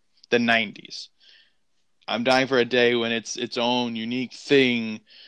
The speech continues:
and I can look at it and be like, I don't have to go, go through comments and see people, you know,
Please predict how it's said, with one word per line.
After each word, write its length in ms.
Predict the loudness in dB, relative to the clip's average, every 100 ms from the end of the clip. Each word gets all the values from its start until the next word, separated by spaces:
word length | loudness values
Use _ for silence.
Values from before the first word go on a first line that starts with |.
| -20 _ -8
and 200 | -2 0
I 60 | 0
can 140 | -2
look 180 | -4 0
at 180 | 0 0
it 80 | -2
and 140 | -8
be 80 | -6
like, 340 | -6 -6 _ _ _ _ _ _ _ _ _ _ -4
I 100 | 0
don't 180 | 2 0
have 100 | -2
to 80 | -2
go, 200 | -2 -4
go 240 | -2 -2
through 180 | -2 -8
comments 480 | -6 -6 -4 -6 -10
and 100 | -8
see 140 | -8
people, 460 | -6 -4 -4 -4 -8
you 140 | -8
know, 180 | -6 -8